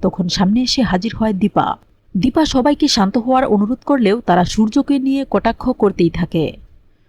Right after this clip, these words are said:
সূর্য যখন ঋত্বিক হালদারকে মারতে উদ্যত হয়, তখন জয় ও দীপা তাকে শান্ত করার চেষ্টা করে। কিছুতেই যখন পরিস্থিতি স্বাভাবিক হচ্ছিল না, তখন ঋত্বিক হালদার সূর্যকে নিয়ে প্রিন্সিপালের রুমে গিয়ে হাজির হয়। দীপা পরিস্থিতি সামাল দেওয়ার জন্য লাবণ্য সেনকে দ্রুত কলেজে আসতে বলে।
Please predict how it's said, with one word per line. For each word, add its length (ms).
সূর্য 360
যখন 360
ঋত্বিক 380
হালদারকে 420
মারতে 360
উদ্যত 380
হয়, 400
তখন 300
জয় 300
ও 120
দীপা 300
তাকে 220
শান্ত 360
করার 280
চেষ্টা 400
করে। 300
কিছুতেই 460
যখন 300
পরিস্থিতি 520
স্বাভাবিক 480
হচ্ছিল 340
না, 220
তখন 360
ঋত্বিক 360
হালদার 280
সূর্যকে 500
নিয়ে 320
প্রিন্সিপালের 680
রুমে 260
গিয়ে 200
হাজির 340
হয়। 360
দীপা 240
পরিস্থিতি 500
সামাল 380
দেওয়ার 200
জন্য 260
লাবণ্য 500
সেনকে 380
দ্রুত 320
কলেজে 440
আসতে 280
বলে। 320